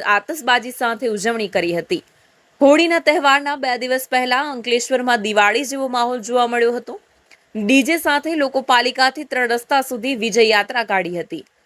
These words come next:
રસ્તાઓ જામ થતા હળવો ટ્રાફિક જામ પણ જોવા મળ્યો હતો.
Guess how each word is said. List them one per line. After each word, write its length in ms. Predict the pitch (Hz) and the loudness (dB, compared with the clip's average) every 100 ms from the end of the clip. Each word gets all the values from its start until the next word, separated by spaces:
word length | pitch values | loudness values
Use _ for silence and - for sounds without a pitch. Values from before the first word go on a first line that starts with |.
| _ | _
રસ્તાઓ 480 | 196 226 226 247 247 | -4 -4 0 2 4
જામ 360 | 233 240 240 247 | 2 0 -2 -4
થતા 260 | 254 269 285 | -4 0 0
હળવો 340 | 277 233 233 | 0 2 0
ટ્રાફિક 480 | 226 220 214 226 180 | 2 2 2 -4 -2
જામ 240 | 220 226 | -2 -2
પણ 160 | 262 247 | -8 -4
જોવા 220 | 247 254 | -2 0
મળ્યો 260 | 240 240 247 | 0 -2 -2
હતો. 240 | - 277 | -8 -14